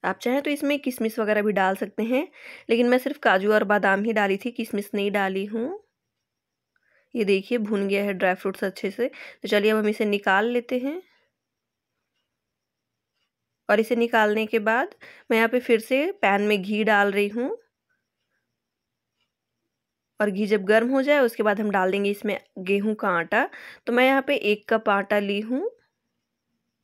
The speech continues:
और बस अब हमें इसे अच्छे से भून लेना है। और हम आटे को लो फ्लेम पे भूनेंगे, हाई फ्लेम पे नहीं भूनेंगे, नहीं तो आटे जलने लगेंगे नीचे से। तो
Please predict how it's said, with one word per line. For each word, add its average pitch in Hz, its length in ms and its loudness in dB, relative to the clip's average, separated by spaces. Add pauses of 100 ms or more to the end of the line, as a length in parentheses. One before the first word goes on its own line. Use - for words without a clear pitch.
(960)
और 190 120 -2
बस 240 240 2
अब 202 120 0
हमें 208 180 0
इसे 208 240 -4
अच्छे 208 260 -2
से 208 140 -2
भून 214 280 0
लेना 247 280 2
है। 285 240 -4 (440)
और 226 100 6
हम 262 180 4
आटे 254 280 4
को 277 160 2
लो 247 180 8
फ्लेम 240 280 4
पे 247 120 2
भूनेंगे, 233 500 2 (440)
हाई 220 180 2
फ्लेम 233 240 4
पे 240 120 4
नहीं 233 160 4
भूनेंगे, 233 380 2
नहीं 285 100 -2
तो 269 100 -2
आटे 208 300 4 (340)
जलने 208 400 2
लगेंगे 214 380 2
नीचे 214 240 -2
से। 269 240 -2
तो 294 160 -6